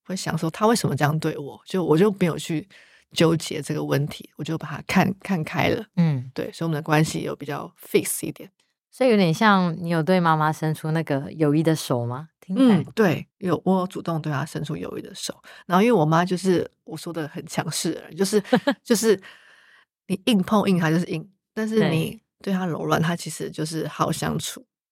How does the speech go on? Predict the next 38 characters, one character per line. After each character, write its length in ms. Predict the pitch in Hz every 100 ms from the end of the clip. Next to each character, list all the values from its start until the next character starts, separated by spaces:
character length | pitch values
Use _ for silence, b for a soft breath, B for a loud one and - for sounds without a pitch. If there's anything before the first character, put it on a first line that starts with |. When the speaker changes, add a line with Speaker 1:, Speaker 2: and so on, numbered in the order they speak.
| _ _
Speaker 2:
她 160 | - 175
会 80 | 175
回 240 | 170 143
应 260 | 160 156 135
你 160 | 156
这 80 | -
样 200 | 127 120
子。 80 | -
Speaker 1:
对， 300 | 196 170 - -
她 200 | 233 254
也 80 |
有 100 | 247
她 160 | - 160
自 160 | 160 165
己 60 |
的 120 | - -
功 240 | - 117
课。 180 | - - -
我 80 | 147
觉 80 |
得 80 | 156
很 140 | 165 151
多 160 | 170
时 100 | -
候 260 | - 165 160 B B B _
大 140 | 185
家 100 | 170
会 160 | 185 170
觉 160 | 185 -
得 280 | - 208 - _ -
父 240 | - 208
母 180 | 151 -
好 160 | - 147
像 460 | - 160 147 170 - _ _ _
就 160 | - 170
是 460 | - 165 156 - - _ _
对 160 | - -
的， 100 | -